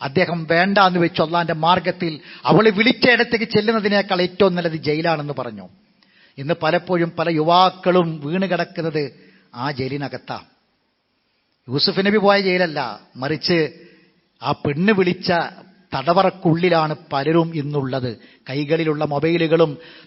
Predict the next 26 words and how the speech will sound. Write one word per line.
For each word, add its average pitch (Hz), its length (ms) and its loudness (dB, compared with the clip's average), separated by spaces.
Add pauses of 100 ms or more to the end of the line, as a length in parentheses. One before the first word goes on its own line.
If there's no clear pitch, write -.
നടക്കുന്ന 214 500 2
അവിഹിതങ്ങളും 240 920 4 (420)
തകരുന്ന 254 400 4
കുടുംബങ്ങളും 269 960 4 (280)
എല്ലാം 208 480 4
വർദ്ധിച്ചു 196 500 2
വർദ്ധിച്ച് 202 380 4
നമ്മുടെ 185 240 2
നാട്ടിൽ 185 400 0
വരികയാണ്, 151 500 0 (120)
പെരുകി 156 280 -4
വരികയാണ്. 117 400 -10 (760)
അപ്പോ 180 480 4 (220)
അതൊക്കെ 143 220 0
കണ്ട് 165 200 2
ഉപേക്ഷിച്ചു. 165 680 -2 (680)
ജയിൽ 151 320 2
മതി 208 200 4
ഇതിനേക്കാൾ 190 420 0
നല്ലതെന്ന് 170 400 -2
അദ്ദേഹം 156 260 -4
പറഞ്ഞു. 147 200 -2
പക്ഷെ 147 200 -4
അല്ലാഹു 175 480 0
തആല 156 220 -2
കൊടുത്തത് 143 800 -4